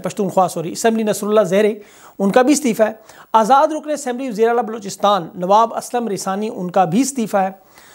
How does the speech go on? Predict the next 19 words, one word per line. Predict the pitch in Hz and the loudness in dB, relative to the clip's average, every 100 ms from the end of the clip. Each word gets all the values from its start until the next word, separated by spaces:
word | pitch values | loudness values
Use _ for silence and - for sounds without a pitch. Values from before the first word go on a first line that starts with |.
| - - - | -20 -14 2
ये | 190 370 | 4 6
सारे | 370 339 | 4 2
इस्तीफ़े | 349 - 269 | 2 -4 -2
उन्होंने | 285 262 262 | 0 2 2
अपने | 254 240 | 0 -2
पहुँचा | 220 180 180 160 | -2 -2 -2 -2
दिए। | 156 202 | -2 -2
अब | 202 | -2
इस्तीफ़ों | - 294 339 | 0 2 4
पर | 381 370 | 2 2
पीपल्स | 285 285 294 - | 0 0 0 4
पार्टी | 220 262 311 | 4 4 -2
की | |
अगर | 277 214 | 2 2
बात | 160 175 | 2 -2
करें | - 190 | -4 -4
तो | 240 202 | -2 -2
बिलावल | 151 156 185 302 277 | -2 0 2 2 2
भुट्टो | 202 233 262 | -2 0 0